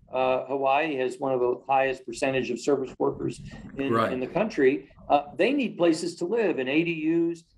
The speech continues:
Speaker 1: there's a lot of research out of California that shows how A D Us have relatively low rents compared to, uh, other, uh, s-, uh, similarly sized apartments.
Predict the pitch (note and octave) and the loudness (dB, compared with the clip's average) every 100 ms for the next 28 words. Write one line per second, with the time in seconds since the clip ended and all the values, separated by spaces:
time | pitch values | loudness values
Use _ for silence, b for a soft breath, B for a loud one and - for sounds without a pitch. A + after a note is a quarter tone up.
0 | - C#3+ C#3+ C#3 D#3 C#3 D#3 D#3 D3+ D3+ | -6 -4 0 2 2 2 -2 -2 -4 0
1 | C#3+ C3+ C#3 C#3+ C#3+ - E3+ F#3+ C3+ B2+ | 2 2 0 0 0 -2 -2 0 2 0
2 | - C#3 C#3 C#3 B2+ C#3 C#3+ C3+ C#3+ C#3+ | 2 0 0 -2 0 0 -2 -2 -2 0
3 | C3+ - b _ C3+ C3 C3 - C3 C#3 | -2 -8 b _ -2 0 0 -2 0 0
4 | D#3 D3 C3 B2+ C3 B2+ C3 D3 E3 - | 0 -2 -4 0 2 2 2 -2 -4 -10
5 | B2 C3 C3+ C3 - C3 C3 B2+ - _ | -6 0 2 0 0 2 2 -2 -12 _
6 | - B2+ C3 C3+ C#3 C3+ C3 B2+ B2 A#2+ | -6 -4 0 0 2 2 0 0 0 0
7 | - - - A#2+ - D3 C#3 C3 B2 C3 | -2 -12 -6 -4 -2 0 2 0 2 2
8 | B2+ - - C3+ C3+ D#3+ E3 | 0 -2 4 4 4 -2 -4